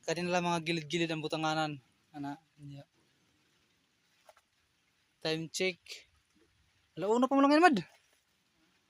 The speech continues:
Alauna pala. Ayan. Oo.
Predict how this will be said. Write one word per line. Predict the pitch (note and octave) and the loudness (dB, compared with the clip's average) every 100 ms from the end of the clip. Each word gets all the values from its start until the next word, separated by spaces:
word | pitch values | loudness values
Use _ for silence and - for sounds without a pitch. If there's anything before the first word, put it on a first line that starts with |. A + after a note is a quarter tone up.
| - | -6
Alauna | A#3 C#4+ | 0 2
pala. | F4 F4 - F3 _ - - - - - _ _ _ _ _ _ _ _ _ _ _ _ _ _ _ _ _ _ _ _ _ _ _ _ _ _ _ _ _ _ _ _ E3+ | 4 4 2 -10 _ -20 -20 -20 -20 -20 _ _ _ _ _ _ _ _ _ _ _ _ _ _ _ _ _ _ _ _ _ _ _ _ _ _ _ _ _ _ _ _ -20
Ayan. | C3+ C#3 C#3 _ _ F3+ F3+ F3 _ F3+ F3+ _ _ _ - _ _ _ _ _ - _ | -18 -20 -20 _ _ -20 -20 -20 _ _ _ _ _ _ -20 _ _ _ _ _ -20 _
Oo. | C#3+ D3 F3+ | -16 -14 -18